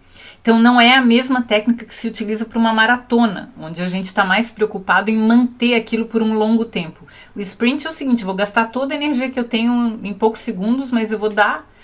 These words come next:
vou ser o mais rápido possível. Tipo uma corrida de cem metros, né? Bem rápido.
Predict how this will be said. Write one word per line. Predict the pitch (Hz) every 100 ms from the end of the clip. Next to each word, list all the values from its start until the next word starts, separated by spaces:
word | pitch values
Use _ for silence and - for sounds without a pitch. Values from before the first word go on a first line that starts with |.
| - _ _ -
vou | 202
ser | 233
o |
mais | 226 233 285
rápido | 254 262 262 262
possível. | 320 - - 165 - - - -
Tipo | 202 208
uma | 233
corrida | 247 247 247
de | 233
cem | - 247
metros, | 240 180 185 - -
né? | - 180 233
Bem | 175 202 269
rápido. | 185 143 156 120